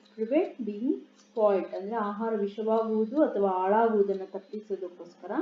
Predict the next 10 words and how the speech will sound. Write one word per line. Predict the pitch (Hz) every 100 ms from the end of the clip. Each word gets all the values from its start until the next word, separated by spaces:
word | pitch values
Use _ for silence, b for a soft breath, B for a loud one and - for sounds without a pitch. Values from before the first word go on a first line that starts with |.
| - - - - - -
ನಾವು | 196
ಆಹಾರವನ್ನ | 180 185 185 185 165 185 285 302 - -
ಸಂರಕ್ಷಣೆ | 220 208 220 - 208 190 180
ಮಾಡುವಂತಹ | 175 170 170 170 202
ಅವಶ್ಯಕತೆ | 233 190 196 202 196 175
ಇರುತ್ತೆ. | 165 156 151 156 147 - _ _ _ _ _ _ _ _ _ _ _ _ -
ಥರ್ಡ್ | 254 277
ಕ್ವೆಶ್ಚನ್ | 269 233 254 196
ನೋಡೋಣ | 185 175
ಬನ್ನಿ. | 170 170 175 220 339